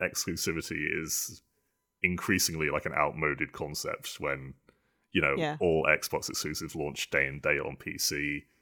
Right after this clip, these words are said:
Speaker 1: Sony themselves seem quite happy to port over PlayStation games, even if, even if it is, like, a few, after a few years. So it's probably good also to have competition for the Meta Quest three, especially since that's as much of a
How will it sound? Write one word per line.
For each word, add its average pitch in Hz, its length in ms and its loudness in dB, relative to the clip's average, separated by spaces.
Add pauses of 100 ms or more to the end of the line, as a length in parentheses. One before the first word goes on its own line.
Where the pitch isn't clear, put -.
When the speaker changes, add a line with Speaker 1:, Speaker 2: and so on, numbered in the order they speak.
(360)
Speaker 1:
Sony 78 300 2
themselves 73 480 0
seem 73 160 -4
quite 78 180 0
happy 76 140 -6
to 71 80 -4
port - 400 -6
over 73 180 -2
PlayStation 73 560 -6
games, 71 320 -4
even - 240 -8
if, - 300 -8 (140)
even 76 140 2
if - 100 -6
it 76 80 -4
is, 78 160 -4
like, 78 100 -4
a - 40 -6
few, 78 300 -8
after 78 220 -2
a - 40 -8
few - 120 -12
years. 76 460 0 (720)
So 87 320 6 (180)
it's - 140 -6
probably 110 680 6
good 95 200 6
also 90 440 2
to 82 120 -6
have 82 300 0 (460)
competition 87 500 -4
for - 120 -8
the 82 80 -2
Meta 82 260 -2
Quest - 340 -4
three, 92 520 -4 (260)
especially - 380 -2
since - 360 -4
that's - 460 0 (1000)
as 98 280 6
much 87 240 2
of 85 100 0
a 82 200 4